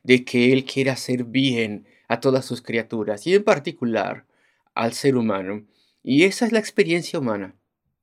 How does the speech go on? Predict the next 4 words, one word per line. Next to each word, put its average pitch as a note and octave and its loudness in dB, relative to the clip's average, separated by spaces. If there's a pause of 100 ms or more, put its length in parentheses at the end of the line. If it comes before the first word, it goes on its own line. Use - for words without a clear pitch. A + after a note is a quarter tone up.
(1000)
la C3+ 4
bondad B2 2 (340)
del A2+ 2
Señor, G#2 -10